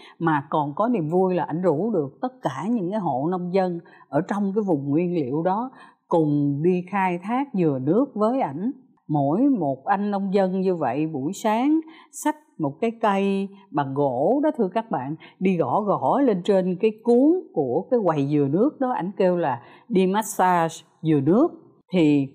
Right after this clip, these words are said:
cứ làm đều đặn như vậy, trung bình một tháng lương của cái người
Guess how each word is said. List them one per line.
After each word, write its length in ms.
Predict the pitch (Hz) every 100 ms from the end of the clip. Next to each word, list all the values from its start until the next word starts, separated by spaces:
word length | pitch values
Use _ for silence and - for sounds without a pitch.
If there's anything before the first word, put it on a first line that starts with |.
| _ _ -
cứ 160 | 277
làm 560 | 311 190 151 139 139 160
đều 260 | 165 165 143
đặn 320 | 147 123 170
như 160 | 190
vậy, 340 | 180 139 135 160 - - -
trung 240 | 208 190
bình 360 | 175 147 135 135
một 200 | 139 127
tháng 360 | - 208 240 294 - - -
lương 400 | 185 214 196 190
của 280 | 175 131 190
cái 80 | 240
người 360 | 233 160 139